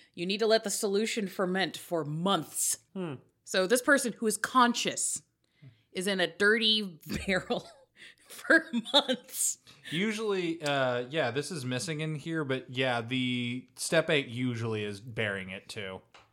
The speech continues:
Speaker 2: Yeah.
Speaker 3: Yeah, it's
Speaker 1: Yeah.
Speaker 3: usually, you usually bury whatever container you have under the earth. It doesn't, in-, if I recall correctly in the research, I didn't write it down.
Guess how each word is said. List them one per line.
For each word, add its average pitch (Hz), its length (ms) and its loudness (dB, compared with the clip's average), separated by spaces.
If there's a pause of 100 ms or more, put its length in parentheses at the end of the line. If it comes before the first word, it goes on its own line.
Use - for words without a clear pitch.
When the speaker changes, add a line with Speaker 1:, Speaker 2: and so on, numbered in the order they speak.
(220)
Speaker 2:
Yeah. 139 240 -2 (280)
Speaker 3:
Yeah, 127 100 -2
it's 131 120 2
Speaker 1:
Yeah. 214 180 4
Speaker 3:
usually, 175 280 0
you 160 140 0
usually 170 440 2
bury 139 460 2
whatever 123 360 0
container 117 480 -4
you 113 200 -6
have 107 420 -2 (160)
under 110 320 -4
the 123 200 -4
earth. 135 400 -4 (800)
It 139 180 0
doesn't, 180 280 2
in-, 180 160 -4 (400)
if - 120 -8
I 147 60 -4
recall 175 340 2
correctly 143 480 -2
in 131 80 -2
the 127 80 -2
research, 123 480 -6
I 131 80 -8
didn't 127 200 -6
write 120 200 -4
it 117 100 -10
down. 113 420 -4